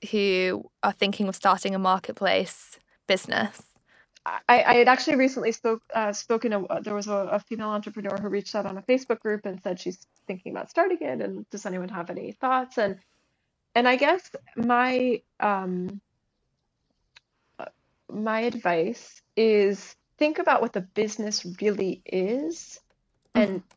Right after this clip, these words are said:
Speaker 2: if you really ne-, need that marketplace versus a service orientation.
Speaker 1: Okay.
Speaker 2: Because I, I do see the value in the marketplace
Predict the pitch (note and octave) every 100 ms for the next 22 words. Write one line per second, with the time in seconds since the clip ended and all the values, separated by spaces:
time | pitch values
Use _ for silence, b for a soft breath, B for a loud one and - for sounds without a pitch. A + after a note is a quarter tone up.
0 | - A3+ G#3+ A3 G#3 F#3+ G#3+ G3+ F#3+ G3
1 | F#3+ F#3 G#3 G#3 F#3+ F#3 - E3 E3+ -
2 | - F#3 F3+ - F#3 F3+ F3+ - - -
3 | F#3 - G3+ - - - G3 - - -
4 | B3 _ _ _ _ C4+ - - - _
5 | - B3 - A#3+ A3+ G#3+ G#3+ G#3 - _
6 | _ _ _ _ _ _ _ - - _
7 | - A#3 A#3 G#3 - B3 C4 C#4 C#4+ C#4
8 | C4+ - _ _ _ _ _ _ _ _
9 | _ _ _ _ - - A#3+ A#3 A#3 G#3+
10 | F#3+ F#3 F3 G3+ G#3 A3 A3+ - A#3+ B3
11 | B3 C4 - - C#4 D4 D4+